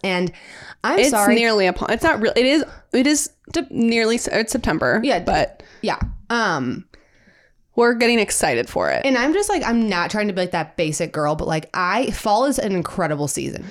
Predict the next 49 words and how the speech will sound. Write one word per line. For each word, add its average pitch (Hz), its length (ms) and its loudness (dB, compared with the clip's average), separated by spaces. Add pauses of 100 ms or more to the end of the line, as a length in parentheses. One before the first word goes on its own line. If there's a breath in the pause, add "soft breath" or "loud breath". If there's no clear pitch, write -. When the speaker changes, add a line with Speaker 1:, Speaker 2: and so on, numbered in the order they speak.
Speaker 1:
It's 233 260 -2
Speaker 2:
I 254 60 2
agree. 277 140 4
Speaker 1:
by 220 240 4
far 190 160 -2
my 175 120 0
favorite 147 360 -2
season. - 360 -8 (840)
Speaker 2:
There's 254 260 4
so 240 240 2
much 247 260 2
to 233 60 0
love 180 220 4
about 156 300 2
fall 110 400 0 (240)
and 214 180 2
not 190 240 4
a 196 60 4
lot 185 220 4
to 196 100 -2
dislike 160 420 0
about - 240 -2
fall. - 180 -4
There's 285 200 4
actually, 349 440 2
like, 247 220 0 (120)
how 226 180 2
we 233 120 2
did 202 200 0
summer 190 340 2
vibes 190 480 2
or 208 80 4
things 214 220 2
we 196 80 0
hate 185 160 4
about 175 180 2
summer. 180 460 0 (160)
I 220 100 4
probably 214 540 2
couldn't 185 260 0
do 170 160 0
things 165 220 0
I 131 80 0
hate 185 160 0
about - 180 -2
fall. - 460 -2
There's 190 200 2
not 165 220 2
eight. - 220 -4